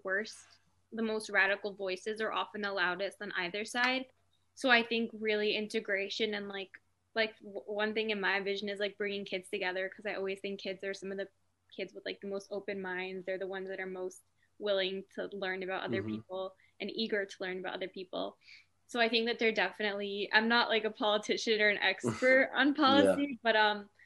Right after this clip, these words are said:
Speaker 1: I think that there definitely needs to be some kind of integration between the societies. That's also one of the reasons that I don't believe that a two-state solution would be sustainable personally, because I think it's just, like, putting a Band-Aid on things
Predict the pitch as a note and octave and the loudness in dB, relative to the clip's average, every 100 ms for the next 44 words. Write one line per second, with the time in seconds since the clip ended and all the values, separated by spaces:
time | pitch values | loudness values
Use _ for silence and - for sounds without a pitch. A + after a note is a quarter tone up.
0 | - A#3 A3 A3+ A3 A3+ A3 G3 G#3+ G#3 | -2 0 2 2 2 2 2 -2 -2 -2
1 | G#3 G3+ - G3+ G#3 G3+ G#3 F#3+ G3+ G3 | -2 -4 -8 -8 -8 -8 -6 -6 -6 -6
2 | G3+ G3+ F#3+ F#3 - F#3 F3+ F#3+ G3 - | -6 -4 -2 -4 -4 -8 -8 -8 -10 -6
3 | F#3 F#3+ F#3+ G3 G#3+ D4 C#4 C#4 D4 B3+ | -2 -2 0 0 4 6 6 4 2 2
4 | A3+ G3 G3 G#3 G#3+ G3+ G3+ G3 G3 F#3+ | 0 4 2 2 -4 0 2 2 0 -2
5 | F#3 G3 F#3+ F#3+ F#3 F#3 G3 - G#3 G#3 | -2 -4 -2 -4 -2 -4 -4 -8 -8 -8
6 | - F#3+ - G3+ G3 G3 G3 F#3 F#3+ - | -4 -6 -4 -4 -4 -4 -6 -6 -8 -8
7 | G#3 F#3+ F#3 F#3+ F#3+ G3 F#3+ - A3 A#3+ | -8 -8 -6 -6 -6 -6 -6 -4 -2 -2
8 | A3 A3+ G#3+ G3+ G3 F#3+ G3+ - G#3 - | -4 -2 0 0 -2 -4 -6 -4 -6 -2
9 | F#3+ - G#3+ G3+ G3 G3 F3+ F3 F#3+ G#3+ | -4 -4 -6 -4 -4 -4 -4 -2 0 0
10 | A3 G#3+ A3 A3+ A#3 A3+ | 2 -2 -2 0 0 -2